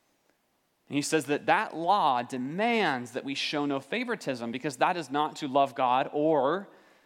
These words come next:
to love your neighbor as yourself. Now, this law of liberty, this name is really important and stands out in the letter of James.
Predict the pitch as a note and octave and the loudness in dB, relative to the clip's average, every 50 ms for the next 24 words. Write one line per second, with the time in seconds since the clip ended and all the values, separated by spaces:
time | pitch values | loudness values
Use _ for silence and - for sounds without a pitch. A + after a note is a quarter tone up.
0 | _ _ _ _ _ _ - - C#3 B2+ C3 C3 C3 B2+ C3 B2+ B2 B2 B2 B2+ | _ _ _ _ _ _ -6 -4 0 2 4 4 4 2 0 -4 -4 -2 -4 -4
1 | A#2 A#2 A#2 A#2+ A#2 - B2+ - - - A3 F3+ B2 A#2 - - - - - - | -4 -4 -4 -6 -6 -8 -10 -10 -6 -4 -4 -4 -4 -6 -8 -16 -20 -20 -20 -20
2 | _ _ _ _ _ _ _ _ _ _ _ _ _ _ _ _ _ _ _ - | _ _ _ _ _ _ _ _ _ _ _ _ _ _ _ _ _ _ _ 0
3 | E3 F3+ F3 F3 F#3 G3 D3 C#3+ C#3 D3 E3+ F#3 G3 F#3+ D#3 E3 G#3 B3 A3 G#3+ | 2 2 2 2 2 0 -2 2 4 6 8 8 8 6 4 2 0 2 2 2
4 | F3+ D3 C3+ D3 D3 - D3+ D3+ E3 F#3 A3+ A#3 G3+ D3+ C3 C3 C3 A#2+ B2+ C#3 | 0 0 0 -2 -4 -6 -4 -2 -2 0 0 2 0 0 0 0 -2 -6 -8 -6
5 | G#3 B3 B3 A#3+ G#3 B2+ D3 C#3 - - - D#3+ D#3+ D#3+ D#3 C3+ E2 - - - | -4 -2 -2 -2 -2 -2 -4 -4 -4 -4 -2 -2 -2 -2 -4 -8 -10 -10 -14 -20
6 | - - _ _ _ - - - - - F3+ G3+ F#3+ E3+ D3 D3 D#3 E3 C#3+ B2+ | -20 -20 _ _ _ -12 -12 -6 -2 0 0 2 2 4 4 4 6 4 4 2
7 | - - D3 D3 D3 C#3+ C#3+ C3 C3 C3+ C#3 C#3 C#3 B2+ B2 B2 B2+ B2+ B2 A#2+ | -2 -4 -4 -2 -2 -2 0 0 2 2 2 0 -2 -4 -4 -6 -4 -4 -4 -4
8 | A2+ A2 - | -6 -10 -14